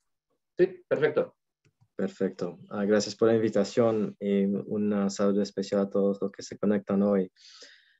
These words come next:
Speaker 2: Bueno, mi primera observación es sobre el poder transformador de esta her-, herramienta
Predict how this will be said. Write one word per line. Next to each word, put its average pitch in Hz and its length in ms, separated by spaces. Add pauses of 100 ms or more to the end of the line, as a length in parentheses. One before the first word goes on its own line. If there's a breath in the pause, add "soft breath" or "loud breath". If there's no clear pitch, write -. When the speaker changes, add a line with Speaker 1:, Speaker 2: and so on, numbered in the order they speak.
Speaker 2:
Bueno, 120 220
mi 120 140
primera 123 640
observación 113 640
es 107 240
sobre 107 540
el 101 400 (140)
poder 104 340
transformador 101 640
de 104 80
esta 98 180
her-, 92 280
herramienta 101 720